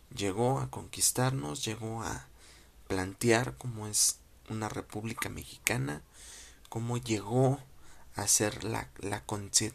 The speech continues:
la cons-, la condecoración de,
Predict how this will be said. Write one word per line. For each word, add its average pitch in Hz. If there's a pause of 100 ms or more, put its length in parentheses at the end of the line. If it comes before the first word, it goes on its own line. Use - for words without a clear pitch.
la 101 (480)
cons-, 98 (100)
la 104 (400)
condecoración 104
de, 107